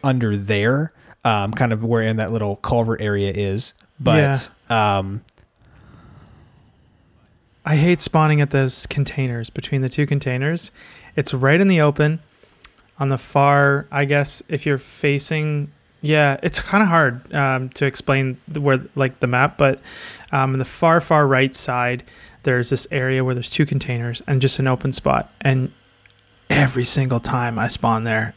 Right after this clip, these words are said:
Speaker 2: and I die
Speaker 1: Yeah.
Speaker 2: immediately from crossfire.
Speaker 1: Yeah, the, the problem
Speaker 2: Every
Speaker 1: that
Speaker 2: time.
Speaker 1: I have a lot of the time when it comes to the spawn is, like, the area on the back left of the map, um, right under where the pipe is. Like, it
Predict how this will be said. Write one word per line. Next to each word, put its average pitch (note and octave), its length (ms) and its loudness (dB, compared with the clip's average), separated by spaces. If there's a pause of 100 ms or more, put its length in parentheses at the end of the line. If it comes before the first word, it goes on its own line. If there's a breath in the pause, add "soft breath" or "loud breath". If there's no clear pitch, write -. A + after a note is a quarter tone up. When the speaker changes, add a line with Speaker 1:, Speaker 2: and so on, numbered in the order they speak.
(100)
Speaker 2:
and B2 180 0
I A#2 160 0
die A2+ 240 6
Speaker 1:
Yeah. A2+ 60 0
Speaker 2:
immediately - 560 -8
from C#3+ 200 -2
crossfire. - 580 -2
Speaker 1:
Yeah, C#3 180 0
the, C#3 180 0
the C3 160 -4
problem - 320 2
Speaker 2:
Every D3+ 120 2
Speaker 1:
that A#2+ 120 0
Speaker 2:
time. G#2 80 0
Speaker 1:
I G#2 80 0
have C3 200 0
a - 20 -2
lot B2+ 160 2
of C3+ 40 0
the C3 100 -6
time B2+ 260 0
when A#2+ 80 -2
it - 80 -10
comes B2 220 -2
to - 60 -12
the - 80 -14
spawn A#2 600 0
is, G#2+ 600 0 (140)
like, G#2+ 380 -2
the A#2 240 -2
area C3+ 720 0 (160)
on A#2+ 180 0
the G#2 80 -2
back A#2 460 -4
left A2 420 -2
of G#2+ 140 -2
the G2 80 -4
map, F#2+ 480 -2 (480 loud breath)
um, G2 420 0
right A#2+ 320 0
under A2 180 -2
where G#2+ 160 0
the F#2+ 80 -4
pipe - 320 -6
is. - 320 -8 (380 loud breath)
Like, A2 380 2 (300)
it C3+ 220 0